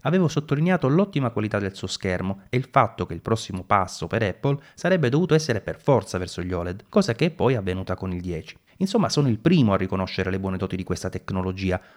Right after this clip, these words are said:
ma ciò non significa che ora gli I P S siano diventati il male da evitare ad ogni costo. È vero che gli oled hanno un nero assoluto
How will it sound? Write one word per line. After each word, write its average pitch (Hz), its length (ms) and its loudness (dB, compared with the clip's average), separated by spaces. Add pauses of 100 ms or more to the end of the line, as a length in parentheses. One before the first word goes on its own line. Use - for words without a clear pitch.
ma 92 140 0
ciò - 180 0
non 98 140 0
significa 180 540 2
che 107 140 0
ora 92 140 2
gli 92 80 0
I 117 60 0
P 117 180 0
S 123 180 -4
siano 117 240 -2
diventati 98 540 -4
il 110 140 0
male 98 420 2
da 139 80 4
evitare 139 340 2
ad 92 80 -6
ogni 85 240 -10
costo. - 460 -10 (480)
È 185 140 0
vero 185 240 4
che 107 120 0
gli 104 80 4
oled 101 280 4
hanno 101 220 2
un 101 120 0
nero 104 220 2
assoluto 113 640 0